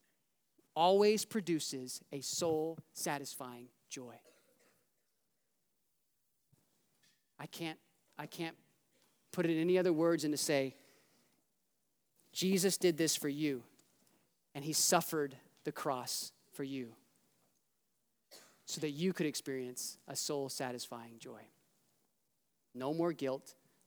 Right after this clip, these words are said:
no more shame, just joy. Let's pray. Lord,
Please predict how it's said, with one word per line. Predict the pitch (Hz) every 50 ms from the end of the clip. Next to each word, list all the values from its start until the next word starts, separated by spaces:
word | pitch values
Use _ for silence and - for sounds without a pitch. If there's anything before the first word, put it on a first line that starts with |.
| _
no | 139 127 131
more | 135 143 143
shame, | - - 123 113 113 113 113 113 _ _ _ _ _ _ _ _ _ _ _ _ _ _ _ _ _ _ _
just | - 131 117 - - -
joy. | - 131 123 117 - - - _ _ _ _ _ _ _ _ _ _ _ _ _ _ _ _ _ _ _ _ _ _ -
Let's | 131 -
pray. | - - - - - - _ _ _ _ _ _ _ _ _ _ _ _ _ _ _ _ _ _ _ _ _ _ - - - _ - - - - - - - - - _ _ -
Lord, | 151 156 170 170 160 160